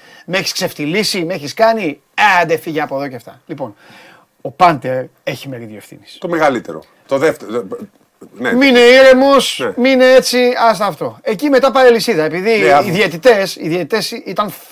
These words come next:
Speaker 1: φελείς, συγγνώμη που το λέω έτσι. Δεν γίνεται εγώ σε τρία replay να έχω καταλάβει όλη την αλυσίδα και οι διαιτητές να λένε, «Go back, go back». Να μου πεις, άλλη δουλειά τους και άλλο εμένα του καναπέ
Speaker 2: Να είναι
Speaker 1: δάκου.
Speaker 2: και σίγουροι, να
Speaker 1: Λοιπόν,
Speaker 2: δεν μπορούν.
Speaker 1: ναι.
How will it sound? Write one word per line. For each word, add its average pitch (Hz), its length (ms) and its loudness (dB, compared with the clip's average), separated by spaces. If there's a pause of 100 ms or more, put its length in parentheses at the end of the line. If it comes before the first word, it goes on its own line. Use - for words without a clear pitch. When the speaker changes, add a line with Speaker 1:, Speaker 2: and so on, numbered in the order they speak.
Speaker 1:
φελείς, 160 520 -2
συγγνώμη 175 260 -6
που 165 60 -8
το 165 100 -2
λέω 143 140 -4
έτσι. 135 340 -10 (240)
Δεν 247 160 -2
γίνεται 285 320 2
εγώ 175 300 -2
σε - 140 -6
τρία 180 280 -2
replay 147 460 0 (220)
να 185 100 -8
έχω - 120 -6
καταλάβει 170 420 -2
όλη 170 120 -6
την 165 120 -10
αλυσίδα 151 580 -6 (220)
και 185 100 -8
οι 175 40 -2
διαιτητές 170 340 -4
να 165 120 -2
λένε, 151 300 -4
«Go 143 240 -2
back, 104 60 -12
go 151 400 -8
back». 104 80 -14
Να 139 60 -6
μου 151 60 -4
πεις, 175 140 -10
άλλη 190 220 -2
δουλειά 160 260 -4
τους 233 100 -10
και 170 100 -6
άλλο 180 140 -2
εμένα 151 280 0
του - 60 -18
καναπέ 135 240 -6
Speaker 2:
Να 135 60 -4
είναι 139 80 -2
Speaker 1:
δάκου. 139 120 -6
Speaker 2:
και 120 40 -10
σίγουροι, 92 340 -6
να 202 100 -6
Speaker 1:
Λοιπόν, 196 220 2
Speaker 2:
δεν - 100 -6
μπορούν. 185 80 0
Speaker 1:
ναι. 135 120 -6